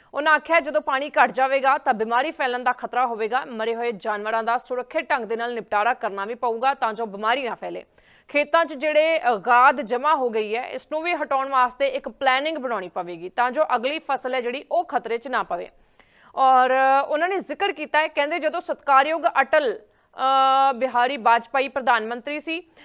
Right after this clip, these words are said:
ਤਾਂ ਸਤਿਕਾਰਯੋਗ ਪ੍ਰਕਾਸ਼ ਸਿੰਘ ਬਾਦਲ ਪੰਜਾਬ ਦੇ ਮੁੱਖ ਮੰਤਰੀ ਸੀ ਤਾਂ ਹੜ੍ਹਾਂ ਤੋਂ ਫਸਲਾਂ ਦੀ ਰੱਖਿਆ ਵਾਸਤੇ ਸਤਲੁਜ, ਬਿਆਸ, ਰਾਵੀ ਤੇ ਘੱਗਰ ਵਰਗੇ ਦਰਿਆਵਾਂ ਦੇ ਕੰਢੇ ਜਿਹੜੇ ਸੀਗੇ,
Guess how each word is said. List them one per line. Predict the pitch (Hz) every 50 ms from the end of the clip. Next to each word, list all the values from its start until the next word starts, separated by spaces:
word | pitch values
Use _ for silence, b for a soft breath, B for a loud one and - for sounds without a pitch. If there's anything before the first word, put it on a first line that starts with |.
| B B _ -
ਤਾਂ | 294 285 294 311 330
ਸਤਿਕਾਰਯੋਗ | 330 - 302 254 - - 285 285 285 294 285 302 302 302 285
ਪ੍ਰਕਾਸ਼ | 320 320 _ 277 262 285 277 285 311 302
ਸਿੰਘ | - 320 311 320
ਬਾਦਲ | 247 202 240 233 233 220 277 294
ਪੰਜਾਬ | - 269 233 214 240 226 202 196
ਦੇ | 262 254
ਮੁੱਖ | 226 220 220 214 -
ਮੰਤਰੀ | 226 233 254 262 - 285 277
ਸੀ | - 294 294 330
ਤਾਂ | 320 330
ਹੜ੍ਹਾਂ | 285 - 247 233 254 285 302
ਤੋਂ | 285 - 311 320
ਫਸਲਾਂ | 320 - 269 247 - - 247 254
ਦੀ | 254 269
ਰੱਖਿਆ | 240 226 226 - 240 220
ਵਾਸਤੇ | 220 220 220 220 220 254 247
ਸਤਲੁਜ, | 240 - 247 226 - 214 220 220 196 214
ਬਿਆਸ, | 208 202 233 220 220 220 214 - 226
ਰਾਵੀ | 214 220 214 214 202 220 220
ਤੇ | 214 - 269
ਘੱਗਰ | - 277 247 220 226
ਵਰਗੇ | 226 233 220 208 254
ਦਰਿਆਵਾਂ | 240 202 226 214 196 196 202 208
ਦੇ | 214 240
ਕੰਢੇ | 240 - 240 220 220 233 262 254
ਜਿਹੜੇ | 208 220 208 208 202
ਸੀਗੇ, | - - 180 196 226 254